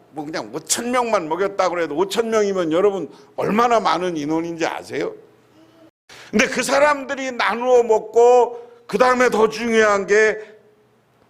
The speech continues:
다 배불리 먹고 그래.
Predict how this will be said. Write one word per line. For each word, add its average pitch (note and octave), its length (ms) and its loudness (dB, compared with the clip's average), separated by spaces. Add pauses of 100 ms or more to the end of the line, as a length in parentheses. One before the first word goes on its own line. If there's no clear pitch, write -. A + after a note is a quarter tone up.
(140)
다 A#3 480 0
배불리 C4 720 -2
먹고 C3 840 -8
그래. G2 120 -20